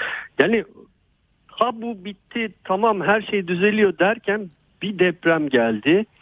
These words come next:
Şimdi yine oradaki çocuklar, e, Türkiye'de unicef bugün açıkladı,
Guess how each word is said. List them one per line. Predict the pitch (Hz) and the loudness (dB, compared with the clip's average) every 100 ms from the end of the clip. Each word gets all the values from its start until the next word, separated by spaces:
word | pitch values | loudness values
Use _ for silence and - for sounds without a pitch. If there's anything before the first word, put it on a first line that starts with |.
| _ _ _ | _ _ _
Şimdi | - 196 254 226 | -4 2 4 6
yine | 233 247 | 4 2
oradaki | 185 156 147 151 | 0 -2 -6 -6
çocuklar, | - 139 127 - 135 165 - _ _ _ _ _ 127 | -10 -10 -10 -4 -4 -4 -12 _ _ _ _ _ -4
e, | 131 127 131 127 _ | 0 2 2 -2 _
Türkiye'de | - 165 - 190 190 196 | -4 -4 0 0 2 -2
unicef | 175 165 196 190 170 | -2 -4 -2 -4 -4
bugün | 151 143 | -8 -4
açıkladı, | 131 - - 143 131 127 | -4 -6 -4 -2 2 0